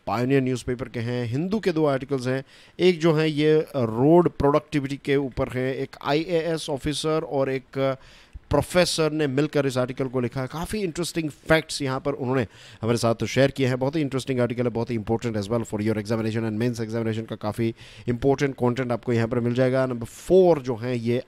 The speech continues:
आयुर्वेद पर हैं। अ, द हिंदू का एक आर्टिकल है और टाइम्स of इंडिया का एक एडिटोरियल है, What's the problem? जो हम कहते हैं ना, What's the problem? तो इंटरनेट पर, सोशल मीडिया पर जो बॉट्स हैं, they are the problem। We are, we are going to talk about fake, अ,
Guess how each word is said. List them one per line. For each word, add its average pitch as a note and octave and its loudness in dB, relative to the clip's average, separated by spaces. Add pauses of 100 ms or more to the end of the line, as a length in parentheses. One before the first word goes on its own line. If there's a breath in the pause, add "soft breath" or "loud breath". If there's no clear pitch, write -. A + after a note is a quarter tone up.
(100)
आयुर्वेद D#3 4
पर C3 0
हैं। A#2+ -4 (380 loud breath)
अ, A#2 0
द A2+ -2
हिंदू B2+ -2
का B2 -2
एक A#2 -2
आर्टिकल A#2 -2
है A#2+ 0
और A#2+ -4
टाइम्स F#3 -2
of D3+ -2
इंडिया C#3+ 0
का C3 -2
एक B2+ -2
एडिटोरियल A#2+ -2
है, A#2 -4 (120)
What's - -2
the F3+ 0
problem? D#3+ 2
जो C3+ 0
हम C#3+ -6
कहते E3+ -6
हैं D#4+ -4
ना, E4 -2
What's - -8
the - 0
problem? G#2 0 (600 loud breath)
तो A#2+ 4
इंटरनेट D#3 2
पर, D#3 2
सोशल C3+ 0
मीडिया B2 2
पर C3 -2
जो A#2 0
बॉट्स A#2+ 2
हैं, F#2 -4
they A2 -4
are A2 -4
the G#2 -4
problem। G2 -2
We A2+ 0
are, - -6
we F#3+ 6
are F#3 8
going F#3 4
to D#3 -2
talk C#3+ 0
about C3 2
fake, A#2+ -2
अ, A2+ 2